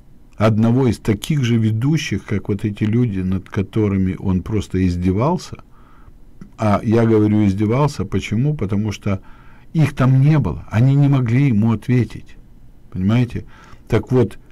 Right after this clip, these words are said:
"коллега" в кавычках, "почему я ненавижу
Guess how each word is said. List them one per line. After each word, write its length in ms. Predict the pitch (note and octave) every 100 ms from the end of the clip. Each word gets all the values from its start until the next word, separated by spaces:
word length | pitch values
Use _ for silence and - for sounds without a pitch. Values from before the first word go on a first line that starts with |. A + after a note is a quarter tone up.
| -
"коллега" 800 | B2 A2+ B2+ C#3+ A#2+ F2+ - -
в 60 | -
кавычках, 840 | - G#2 G#2+ A2+ - - E2 - - - - - -
"почему 440 | G#2 - B2+ D3
я 280 | G#2+ B2 B2
ненавижу 1040 | A2+ G2+ A2+ A2 G2+ F#2+ A2 B2+ G2 F2+